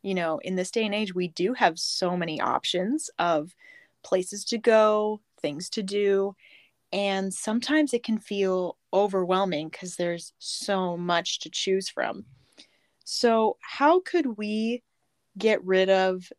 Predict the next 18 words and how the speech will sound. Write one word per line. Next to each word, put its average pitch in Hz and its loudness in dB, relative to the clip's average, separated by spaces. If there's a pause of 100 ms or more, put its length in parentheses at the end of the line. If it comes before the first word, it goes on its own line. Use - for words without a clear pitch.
(240)
decision 190 0
paralysis 185 2
where 185 -4
we 185 0
feel 196 -2
like 160 -2 (840)
there's 180 0
so 202 2
many 196 0
options, 196 0
we 165 -10 (140)
don't 180 0 (100)
end 180 -2
up 170 -4
choosing 170 -2
any 208 4
of 143 -4
them? - -12